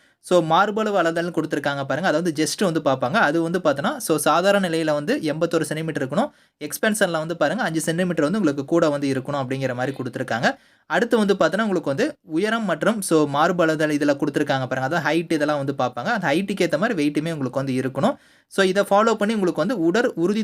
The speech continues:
தேர்வுன்னு சொல்லியிருக்காங்க பாத்தீங்களா? இது வந்து என்னன்னா, நீங்க ஃபிசிக்கல் எஃபிஷியன்சி வந்து பார்ப்பாங்க. அதாவது நீங்க தௌசண்ட் ஃபைவ் ஹண்ட்ரட் மீட்டர் வந்து ஏழு நிமிஷத்துல நீங்க ரன் பண்ற மாதிரி இருக்கும். ஆண்களா இருந்தா, பெண்களா இருந்தா நானூறு மீட்டர் வந்து ரெண்டு புள்ளி முப்பது செகண்ட்ல வந்து நீங்க ரன் பண்ற மாதிரி இருக்கும் அப்படிங்கிற மாதிரி கொடுத்திருக்காங்க. இதுதான் வந்து உங்களுக்கான,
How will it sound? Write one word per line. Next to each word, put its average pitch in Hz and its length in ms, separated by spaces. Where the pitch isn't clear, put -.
தேர்வுன்னு 170 280
சொல்லியிருக்காங்க 147 440
பாத்தீங்களா? 147 260
இது 185 180
வந்து 202 180
என்னன்னா, 147 220
நீங்க 165 200
ஃபிசிக்கல் 196 380
எஃபிஷியன்சி 185 460
வந்து 151 180
பார்ப்பாங்க. 131 340
அதாவது 190 280
நீங்க 175 160
தௌசண்ட் 175 300
ஃபைவ் 160 120
ஹண்ட்ரட் 143 240
மீட்டர் 170 260
வந்து 214 140
ஏழு 180 160
நிமிஷத்துல 170 400
நீங்க 139 180
ரன் 151 200
பண்ற 135 260
மாதிரி 135 160
இருக்கும். 127 260
ஆண்களா 143 340
இருந்தா, 165 180
பெண்களா 190 380
இருந்தா 170 180
நானூறு 185 380
மீட்டர் 190 260
வந்து 220 140
ரெண்டு 175 260
புள்ளி 185 200
முப்பது 151 300
செகண்ட்ல 156 300
வந்து 185 140
நீங்க 165 180
ரன் 139 180
பண்ற 139 260
மாதிரி 139 180
இருக்கும் 135 220
அப்படிங்கிற 127 400
மாதிரி 123 200
கொடுத்திருக்காங்க. 120 480
இதுதான் 160 280
வந்து 202 140
உங்களுக்கான, 151 340